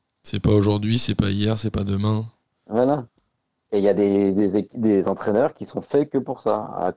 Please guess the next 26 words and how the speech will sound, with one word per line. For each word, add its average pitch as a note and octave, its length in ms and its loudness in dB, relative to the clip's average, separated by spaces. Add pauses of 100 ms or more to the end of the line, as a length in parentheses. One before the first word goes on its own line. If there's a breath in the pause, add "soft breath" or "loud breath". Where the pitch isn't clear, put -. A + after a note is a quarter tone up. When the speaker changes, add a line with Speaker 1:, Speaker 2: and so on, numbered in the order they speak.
(120)
Speaker 2:
à G2 100 -6 (100)
Caen, C#3 200 0
il G#2+ 80 4
a - 20 4
eu G2 100 2
les F#2+ 120 0
moyens A2 400 2
en G2 60 -2
Ligue F#2+ 200 -2
deux, D#3 180 4 (540)
ça F2 80 -6
a - 60 -6
pas F#2 120 -2
fonctionné, C3 420 -2
toi. G#2+ 200 -8 (180)
Il F#2 600 -6
devait G2+ 240 2
jouer A2 120 2
la, G2 160 4 (140)
la, F#2+ 460 -4 (540)
la F2 100 -6
montée, F#2+ 420 -2
ça G2 80 -4
a F2+ 60 -4
pas F2+ 140 -4
fonctionné. A2 420 -8